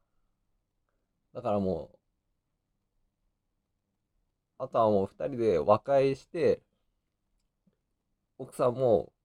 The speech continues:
ワクチンを打つしかもう解決方法はないんじゃないかね。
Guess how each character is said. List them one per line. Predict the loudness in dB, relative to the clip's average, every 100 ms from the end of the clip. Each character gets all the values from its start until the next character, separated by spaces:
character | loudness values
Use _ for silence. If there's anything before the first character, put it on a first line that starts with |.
| _ _ _ _ _ _ _ -10
ワ | -10
ク | -10 -16
チ | -8
ン | -4
を | -2
打 | -4
つ | -4 -6
し | -6 -10
か | -14
も | -12 -16
う | -20 _ _ _ _
解 | -8 -8
決 | -8 -8
方 | -10
法 | -8
は | -14
な | -10 -8
い |
ん | -6 -8 -10 -12
じ | -18
ゃ |
な | -20
い | -20 _
か | -16
ね。 | -16 -16